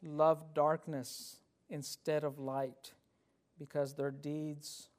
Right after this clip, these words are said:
were evil." Go ahead, read it for yourself. John three nineteen.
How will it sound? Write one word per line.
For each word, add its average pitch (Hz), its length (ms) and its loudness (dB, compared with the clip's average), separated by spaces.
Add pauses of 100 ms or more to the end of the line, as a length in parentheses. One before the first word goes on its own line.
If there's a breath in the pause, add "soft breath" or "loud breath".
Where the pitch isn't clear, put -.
were 139 160 -6
evil." 147 340 -8 (1400)
Go 143 100 -6
ahead, 165 280 -2
read 160 200 0
it 170 100 -4
for 175 100 -8
yourself. 170 440 -2 (280)
John 151 220 -2
three 170 240 -4
nineteen. 180 520 -6